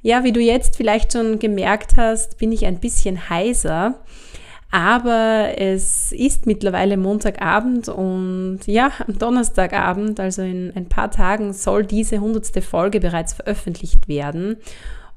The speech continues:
Und jetzt bin ich schon ein bisschen unrund geworden und konnte ganz einfach nicht mehr mit der Aufnahme warten. Bitte verzeih mir also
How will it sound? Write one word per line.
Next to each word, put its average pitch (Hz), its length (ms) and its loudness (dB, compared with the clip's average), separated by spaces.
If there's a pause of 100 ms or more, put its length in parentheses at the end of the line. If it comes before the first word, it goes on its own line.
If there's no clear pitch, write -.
(100)
Und 180 640 -4
jetzt 170 260 -4
bin 269 120 2
ich 294 160 -2
schon 196 320 0
ein 180 300 -6
bisschen 226 480 4
unrund 214 500 0
geworden 180 500 -4
und 180 140 -8
konnte 175 320 -6
ganz 175 180 -4
einfach 170 380 -6
nicht 190 240 8
mehr 180 100 0
mit 175 140 -4
der 170 140 2
Aufnahme 160 520 -4
warten. 147 680 -10 (800)
Bitte 202 580 6
verzeih 180 540 -4
mir 175 220 -4
also 165 920 -6